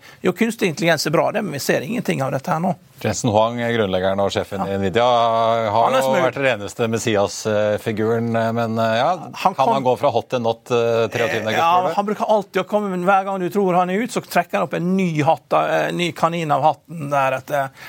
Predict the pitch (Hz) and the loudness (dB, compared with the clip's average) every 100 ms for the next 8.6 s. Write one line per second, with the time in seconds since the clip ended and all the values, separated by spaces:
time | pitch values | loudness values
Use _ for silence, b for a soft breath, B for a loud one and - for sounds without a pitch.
0 | B - 165 180 185 185 - 170 165 165 | B -2 2 2 0 -4 0 2 2 2
1 | 165 170 165 151 175 160 - 175 151 156 | 2 0 -4 -2 -2 -2 -4 -4 -2 0
2 | 160 143 147 156 147 - 165 - 147 143 | 0 0 -2 -2 -4 -2 -4 0 -2 -2
3 | 180 175 180 - 202 190 - - 202 175 | -4 -2 -2 0 2 0 -6 -4 0 0
4 | 156 156 185 - 220 - 165 165 135 143 | 0 0 0 2 0 0 -2 -2 -2 -6
5 | - 139 - 123 - B B B - - | -4 -6 -6 -8 -10 B B B -4 -4
6 | _ _ - - - 185 226 226 - 180 | _ _ -20 -12 -4 -2 0 0 -2 -4
7 | - 196 185 170 165 - 160 202 202 160 | 0 2 2 0 -2 0 2 2 0 0
8 | 180 170 160 160 160 156 | 0 2 2 2 2 4